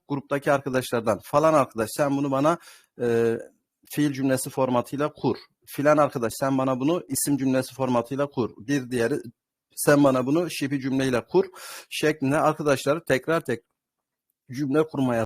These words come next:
zorlayaraktan, e, ne yapacağız? O melekeyi kazandırmaya çalışacağız. E, böyle bir altı aylık bir kurs. E, dediğim gibi özellikle geçmişte bizden, e, Y D S dersleri almış, kendisini belli bir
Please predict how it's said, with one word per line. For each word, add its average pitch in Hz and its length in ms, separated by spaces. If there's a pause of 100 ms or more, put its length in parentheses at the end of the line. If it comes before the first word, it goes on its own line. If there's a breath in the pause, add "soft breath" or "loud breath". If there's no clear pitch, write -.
(100)
zorlayaraktan, 143 840 (440 soft breath)
e, 120 340
ne 151 60
yapacağız? 156 460 (160)
O 156 120
melekeyi 147 520
kazandırmaya 131 720
çalışacağız. 120 600 (520 soft breath)
E, 135 40 (420)
böyle 180 320
bir 185 160 (120)
altı 156 380
aylık 165 320
bir 156 60
kurs. - 320 (640 soft breath)
E, 127 40
dediğim 123 520
gibi 127 160
özellikle 135 520
geçmişte 135 520
bizden, 139 320 (180)
e, 120 340 (300)
Y 127 220
D 131 100
S 135 200
dersleri 127 420
almış, 123 560
kendisini 123 460
belli 117 180
bir 127 60